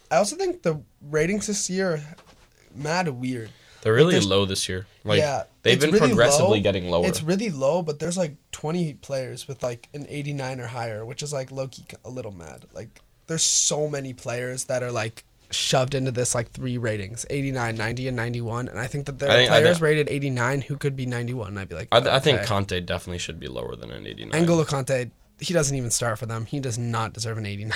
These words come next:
Speaker 1: <laughs>
Speaker 2: I mean, I just don't understand
Speaker 1: Yeah.
Speaker 2: what
Speaker 1: He doesn't play for
Speaker 2: happened.
Speaker 1: Chelsea anymore, so.
Speaker 2: Yeah.
Speaker 1: He was linked with a move to Arsenal very briefly.
Speaker 2: It's weird, man. I don't know what's going on with him.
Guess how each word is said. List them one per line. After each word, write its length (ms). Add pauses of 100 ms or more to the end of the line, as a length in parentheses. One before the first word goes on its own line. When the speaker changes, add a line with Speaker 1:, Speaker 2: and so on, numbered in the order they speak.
(240)
Speaker 1:
<laughs> 260
Speaker 2:
I 60
mean, 140
I 140
just 160
don't 180
understand 640 (100)
Speaker 1:
Yeah. 380
Speaker 2:
what 160
Speaker 1:
He 80
doesn't 260
play 160
for 60
Speaker 2:
happened. 140
Speaker 1:
Chelsea 300
anymore, 360
so. 300 (680)
Speaker 2:
Yeah. 100
Speaker 1:
He 60
was 120
linked 180
with 140
a 20
move 220
to 80
Arsenal 300
very 180
briefly. 480 (360)
Speaker 2:
It's 180
weird, 340
man. 120
I 140
don't 160
know 120
what's 240
going 200
on 180
with 140
him. 220